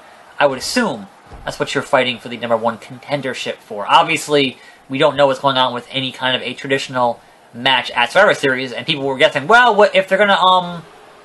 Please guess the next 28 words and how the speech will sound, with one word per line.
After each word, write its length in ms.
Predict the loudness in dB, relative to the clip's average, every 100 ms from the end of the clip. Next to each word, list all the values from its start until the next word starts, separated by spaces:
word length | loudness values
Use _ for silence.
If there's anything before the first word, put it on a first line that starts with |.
| -20 -20 -20 -20 -20 -20 -8 0
if, 180 | 0
if 240 | 2 2 4
the 100 | 4
Wyatts 300 | 6 6 4
are 60 |
gonna 140 | 0 0
ki-, 120 | -6 -20 _ _ _ _ _
kidnap 340 | -4 0 0 2
Taker, 480 | 2 4 2 0 -2 -20 -20 -6
wouldn't 220 | -4 -2
it 80 | -2
be 340 | -2 -2 -8 -14
the 80 | -12
four 260 | -4 4 6
Wyatts 560 | 8 8 6 0 -8 -16 _ -8
versus 280 | -6 -6
Team 240 | -8 -6 -2
Taker 300 | 0 0 -2
with 160 | -12 -14 _ -20 _ _
Taker, 340 | -4 -2 0 0
Kane, 500 | 0 -4 -4 -8 -14 -8
Reigns, 600 | -2 0 -2 -8 -14 -12
and, 460 | -8 -6 -8 -14 -16
uh, 240 | -8 -6 -4 0
Ambrose? 640 | 0 2 0 -2 -14 -20 -20 -20
Clearly 380 | 0 4 4 4
not, 440 | 4 6 6 4 -2
because 680 | -2 0 0 -2 -6 -12